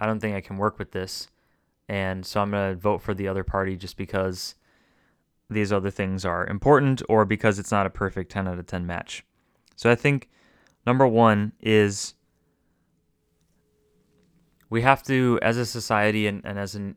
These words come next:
as a nation, we have to be willing to say, "Hey, most of the time, most people agree with each other on most issues." I, that, that still seems to be generally pretty true. I'm gonna continue to do research on that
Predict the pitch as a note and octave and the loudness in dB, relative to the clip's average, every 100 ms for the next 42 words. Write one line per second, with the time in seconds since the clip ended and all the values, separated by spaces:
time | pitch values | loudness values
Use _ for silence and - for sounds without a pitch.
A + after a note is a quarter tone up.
0 | - G2 F#2+ F#2+ A#2 - G2 F#2+ G2+ A2 | -12 -12 -8 -4 -4 -4 -8 -8 -4 -4
1 | - G#2+ G#2+ G#2 G2+ G2 F#2+ F#2+ A#2 G#2+ | -4 -6 -4 -4 -6 -4 -4 2 2 2
2 | - _ _ _ - A2 C3 - C3+ A#2+ | -2 _ _ _ -4 2 2 2 -4 -6
3 | - A#2+ G#2+ G2 G2 G#2 G#2+ A2+ - - | 0 2 2 0 -6 -2 2 2 0 -6
4 | A#2 A2 G2+ F2 G#2 G#2+ A2 A2 A#2+ A#2+ | -2 -2 -2 -2 0 0 -2 -2 0 2
5 | A2+ G2 F#2 G2 F#2 - G2 - F#2 - | 2 2 -2 -4 -4 -10 -10 -10 -12 -14
6 | - - G#2+ A2 G#2+ _ _ _ _ _ | -12 0 4 4 2 _ _ _ _ _
7 | _ _ _ _ - G#2 A#2 B2 - G#2+ | _ _ _ _ -8 4 4 4 2 4
8 | C3+ - - C3 A#2+ - A#2 A2+ - G2+ | 4 4 -4 -4 -4 -4 -6 -6 -6 -4
9 | G#2 F#2 G#2+ G#2+ G#2 G2+ - G2 F#2+ - | -4 0 -2 0 -2 -2 -4 -8 -8 -8
10 | F#2 F2+ - _ _ _ _ _ _ _ | -8 -8 -12 _ _ _ _ _ _ _
11 | _ _ _ _ _ _ _ _ _ _ | _ _ _ _ _ _ _ _ _ _
12 | - A2+ A#2 A#2 A#2 A2 A#2+ B2 A2+ G#2+ | -4 -2 0 -2 -4 -6 -4 -2 -2 0
13 | G#2 G#2+ B2 C#3 B2+ B2 A#2 A#2 A#2+ | 0 0 0 -2 -2 -2 -2 -2 -2